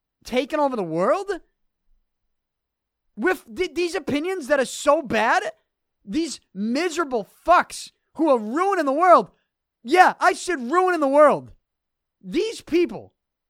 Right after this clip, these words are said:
and their opinions are being forced upon us, which is why, ultimately,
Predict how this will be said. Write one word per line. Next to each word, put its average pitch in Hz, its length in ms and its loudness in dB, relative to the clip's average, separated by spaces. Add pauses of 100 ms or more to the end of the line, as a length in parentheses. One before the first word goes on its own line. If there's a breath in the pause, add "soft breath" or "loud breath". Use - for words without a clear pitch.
(440)
and 285 160 -2
their 359 200 0
opinions 233 720 -4 (220)
are 262 80 0
being 294 260 -6
forced 339 480 -2
upon 226 300 -4
us, - 300 -16 (200)
which 311 220 -4
is 277 140 -8
why, 285 360 6
ultimately, 233 560 0